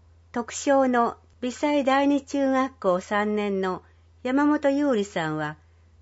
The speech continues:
愛知県知事賞を、千秋南小学校五年の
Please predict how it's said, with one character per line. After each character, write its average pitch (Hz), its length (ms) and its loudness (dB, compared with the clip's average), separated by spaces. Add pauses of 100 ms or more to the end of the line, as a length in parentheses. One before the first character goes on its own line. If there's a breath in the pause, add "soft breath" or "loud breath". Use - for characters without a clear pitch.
愛 285 220 0
知 - 140 -20
県 233 240 -2
知 214 180 -8
事 240 60 -8
賞 170 380 -2
を、 151 160 -6 (580)
千 294 220 -2
秋 302 180 -2
南 269 380 4
小 254 300 2
学 254 280 -4
校 180 240 4
五 202 140 -2
年 220 320 0
の 202 240 -2